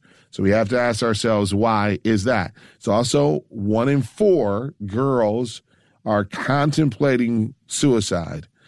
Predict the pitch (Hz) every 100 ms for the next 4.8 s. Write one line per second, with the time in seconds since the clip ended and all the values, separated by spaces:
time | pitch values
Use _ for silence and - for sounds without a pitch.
0 | _ _ - 95 98 107 - 92 113 117
1 | 110 123 - 110 90 - 123 117 104 -
2 | 110 104 107 117 113 104 - _ _ _
3 | _ 92 - 123 110 110 110 113 95 -
4 | 131 - 92 - 139 127 110 98